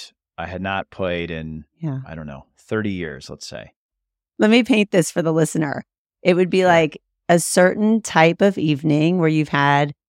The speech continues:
Speaker 2: friends over or even just us hanging out with one of your brothers, both of whom have lived with us. You know, like, something happens in you, and it's usually at night,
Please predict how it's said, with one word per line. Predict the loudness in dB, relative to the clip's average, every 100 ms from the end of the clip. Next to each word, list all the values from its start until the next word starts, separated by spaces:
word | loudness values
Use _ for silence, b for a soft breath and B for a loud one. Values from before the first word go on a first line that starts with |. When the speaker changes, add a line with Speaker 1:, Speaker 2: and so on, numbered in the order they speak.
| _
Speaker 2:
friends | -6 -2 2 2 4
over | 4 4 4 6 4
or | 2 0
even | -2 -2 -2 -2
just | -2 -2 0
us | 0 0
hanging | 0 0 0
out | -2 -2
with | -2
one | -2
of |
your | -2 0
brothers, | 2 2 2 0 -4 -8 -12 _ _ _
both | -4 -2
of | -2
whom | -2 0
have | 2
lived | 2 2
with | 0
us. | 4 2 2 -6 -14 _ _ _ _
You | 0 4
know, | 6 6
like, | 4 2 0 -8 _ -14
something | -10 0 2 2 0 0 2 2 0 -2 -4 _ _
happens | -10 2 2 2 0 0 0
in | 0 0 2
you, | 2 0 2 0
and | 0 -2
it's | -2 -4
usually | -2 0 0
at | 0
night, | 0 0 2 0 0